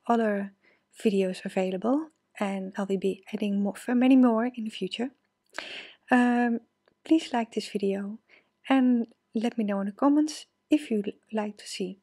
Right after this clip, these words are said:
m-, m-, uh, more keychain videos. You can of course use other yarn to make the, uh, the amigurumi on the videos, if you like. The bigger the yarn,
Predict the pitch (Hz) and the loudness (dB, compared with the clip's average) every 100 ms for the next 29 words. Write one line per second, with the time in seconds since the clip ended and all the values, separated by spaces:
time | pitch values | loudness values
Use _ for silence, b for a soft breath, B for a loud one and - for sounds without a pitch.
0 | - 202 208 196 190 - 208 202 196 190 | -12 -10 -8 -8 -8 -8 -6 -4 -6 -6
1 | 196 214 247 - 269 262 254 247 - 220 | -2 -2 -2 0 0 2 0 0 -2 -2
2 | 208 202 - - - _ _ B B B | -2 -6 -14 -18 -18 _ _ B B B
3 | B - 277 294 330 294 - - 233 220 | B 2 4 6 4 4 -4 -2 0 2
4 | 214 202 - - 190 214 226 269 294 294 | 0 0 -4 -8 -2 0 4 4 4 0
5 | - 262 262 262 254 - 240 233 233 240 | -4 0 2 2 0 0 0 2 0 -2
6 | - _ _ _ _ _ _ _ 240 226 | -6 _ _ _ _ _ _ _ 2 4
7 | 220 214 208 202 - 220 214 220 220 214 | 4 0 0 0 0 -2 0 0 0 -2
8 | 185 190 262 285 320 349 - - - b | -6 -2 4 6 6 2 -6 -14 -18 b
9 | b _ 240 - 233 233 240 269 - - | b _ -8 -4 -2 0 -2 -6 -12 -20
10 | _ _ _ - 196 277 285 226 214 208 | _ _ _ -10 2 4 4 4 2 -2
11 | 214 | -4